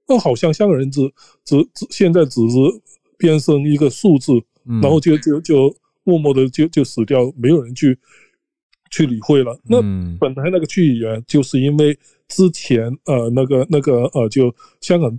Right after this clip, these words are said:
Speaker 1: 呃，现在政府不相-，相信，呃，民意代表给D Q掉的，
Speaker 2: 嗯。
Speaker 1: 他是最关心这件事的人的。
Speaker 2: 嗯。
Speaker 1: 要是现在，呃，再爆发下去，他可能再给，给，给就，呃，这警察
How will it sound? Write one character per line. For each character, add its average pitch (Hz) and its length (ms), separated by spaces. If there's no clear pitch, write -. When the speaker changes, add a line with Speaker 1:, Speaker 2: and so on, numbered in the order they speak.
Speaker 1:
呃， 110 160
现 147 220
在 131 100
政 139 180
府 117 140
不 143 160
相-， 175 180
相 170 220
信， 139 240
呃， 120 420
民 143 240
意 143 80
代 135 180
表 107 200
给 110 160
D 139 200
Q 143 260
掉 135 240
的， 107 100
Speaker 2:
嗯。 117 60
Speaker 1:
他 220 100
是 262 140
最 196 160
关 156 200
心 160 160
这 160 140
件 147 160
事 - 220
的 127 80
人 113 180
的。 117 100
Speaker 2:
嗯。 107 120
Speaker 1:
要 196 80
是 175 200
现 185 200
在， 175 120
呃， 143 260
再 170 140
爆 151 160
发 160 180
下 147 180
去， 143 320
他 202 340
可 - 160
能 120 200
再 160 200
给， 123 320
给， 117 320
给 120 100
就， 131 280
呃， 117 260
这 135 160
警 117 200
察 123 120